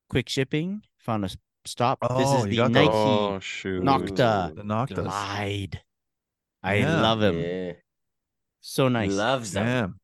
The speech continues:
Speaker 1: I
Speaker 3: Yeah,
Speaker 1: loves
Speaker 3: they look
Speaker 1: 'em.
Speaker 3: good,
Speaker 1: I
Speaker 3: bro.
Speaker 1: loves 'em, and I, I loves 'em for a few reasons. One, I don't think everyone understands them.
Speaker 3: Yeah.
Speaker 1: That's cool.
Speaker 4: Yeah.
Speaker 3: That's facts.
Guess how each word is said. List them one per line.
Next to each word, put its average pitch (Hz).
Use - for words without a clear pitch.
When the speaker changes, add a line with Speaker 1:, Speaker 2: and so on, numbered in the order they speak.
Speaker 1:
I 107
Speaker 3:
Yeah, 110
Speaker 1:
loves 127
Speaker 3:
they 101
look 104
Speaker 1:
'em. 85
Speaker 3:
good, 95
Speaker 1:
I 92
Speaker 3:
bro. 113
Speaker 1:
loves 131
'em, 143
and 104
I, 110
I 113
loves 135
'em 180
for 123
a 104
few 113
reasons. 76
One, 175
I 135
don't 170
think 170
everyone 139
understands 123
them. 175
Speaker 3:
Yeah. 101
Speaker 1:
That's 87
cool. 131
Speaker 4:
Yeah. 131
Speaker 3:
That's 135
facts. -